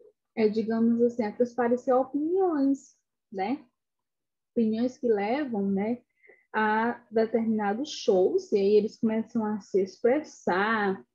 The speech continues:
né, e tudo. Então, basicamente, a música acaba se envolvendo. Também eu vou apresentar agora pra você outros gêneros musicais, tá? A gente tem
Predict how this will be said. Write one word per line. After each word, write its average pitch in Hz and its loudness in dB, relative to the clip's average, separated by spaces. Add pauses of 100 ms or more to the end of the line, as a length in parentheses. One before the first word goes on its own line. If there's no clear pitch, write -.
né, 196 -2 (340)
e 247 0 (120)
tudo. 220 4
Então, 220 0
basicamente, 214 0
a 233 4
música 220 0 (520)
acaba 226 2
se 254 -4 (400)
envolvendo. 226 0 (1120)
Também 247 4
eu 196 2
vou 220 0
apresentar 214 -2
agora 214 2
pra 196 -2
você - 0
outros 392 6
gêneros 330 0
musicais, 339 -6 (220)
tá? 220 -4 (600)
A 226 0
gente 262 -2
tem 190 -2